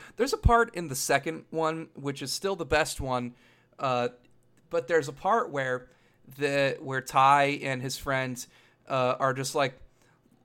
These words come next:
sending so much love through the screen to their mons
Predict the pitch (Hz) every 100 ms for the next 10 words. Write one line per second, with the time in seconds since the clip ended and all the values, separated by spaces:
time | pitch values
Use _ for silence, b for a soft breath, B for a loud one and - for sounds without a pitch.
0 | _ _ - - 160 190 165 - 180 175
1 | 165 - 127 127 139 156 160 160 147 127
2 | - - 135 131 135 151 170 - - 139
3 | 127 127 127 123 123 127 139 160 - -